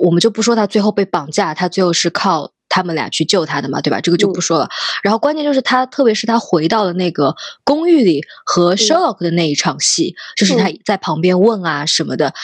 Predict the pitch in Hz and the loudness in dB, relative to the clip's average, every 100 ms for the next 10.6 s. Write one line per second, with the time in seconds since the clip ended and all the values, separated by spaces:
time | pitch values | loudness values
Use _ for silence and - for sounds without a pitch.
0 | - 170 170 220 214 196 185 208 190 175 | -4 -2 0 0 0 2 0 0 0 2
1 | 180 202 165 - - 156 156 262 320 302 | 2 2 0 -4 -4 -4 -2 2 2 0
2 | - - 269 277 254 233 226 233 226 - | -2 0 2 4 2 2 2 2 0 0
3 | - - 180 - _ 185 180 208 220 180 | -10 -2 -2 -4 _ 0 0 0 2 2
4 | 156 - 143 156 185 160 - - - - | 0 -2 -2 0 0 -2 -10 -20 -8 -4
5 | 196 202 185 185 - 196 196 _ - 202 | -2 0 0 -2 -2 -4 -4 _ -4 0
6 | 208 214 - 175 - 180 190 151 160 156 | 2 0 -2 -2 0 0 2 2 4 4
7 | - 143 139 - 165 165 165 185 180 135 | 2 0 0 0 2 2 2 2 2 0
8 | 92 - - - - - 220 202 170 156 | -2 -6 -18 -20 -8 0 2 2 0 0
9 | 151 139 147 170 170 - 165 151 - - | 0 -2 -2 0 0 0 0 -2 -4 -4
10 | 139 - 160 165 175 117 | -4 -4 -4 -2 -2 -2